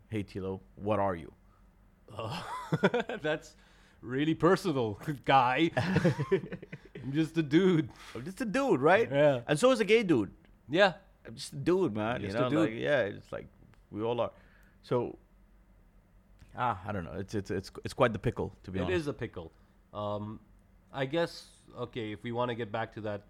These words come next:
Speaker 2: uh, uh, question, the difference here, uh, difference in the East compared to the West, or at least in the Middle East compared to the West as coming out, is that there is no such thing as coming out here.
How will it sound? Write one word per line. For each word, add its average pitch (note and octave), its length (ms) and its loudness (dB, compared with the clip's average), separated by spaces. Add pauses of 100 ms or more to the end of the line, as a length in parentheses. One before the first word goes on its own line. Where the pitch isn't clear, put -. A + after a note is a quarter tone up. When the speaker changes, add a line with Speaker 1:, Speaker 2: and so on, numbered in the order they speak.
Speaker 2:
uh, G2+ 40 -16
uh, G#2 100 -10 (300)
question, G2+ 600 -6 (920)
the A2+ 180 -6
difference D3+ 640 -2
here, C3 600 -4 (420)
uh, A2+ 140 -4
difference C#3+ 440 -2
in C#3 80 -2
the A#2+ 160 -8
East C3 340 -8
compared A#2+ 360 -4
to A#2+ 80 -10
the G#2+ 80 -6
West, A2+ 360 -6
or A2+ 140 -6
at C3 80 -6
least D#3+ 220 -12
in B2 80 -8
the A#2+ 60 -6
Middle C#3 340 -4
East G#2+ 240 -14
compared G#2 340 -8
to G2+ 60 -18
the G2 120 -12
West G2+ 280 -10
as G2 380 -20 (540)
coming B2+ 380 -4
out, A2+ 380 -4
is A#2 160 -8
that B2 180 -2
there C3 160 -2
is C3+ 180 -6
no C#3+ 140 0
such B2 280 -6
thing A#2 220 -6
as F#2+ 120 -10
coming G#2 340 -6
out F#2+ 200 -8
here. F#2 180 -10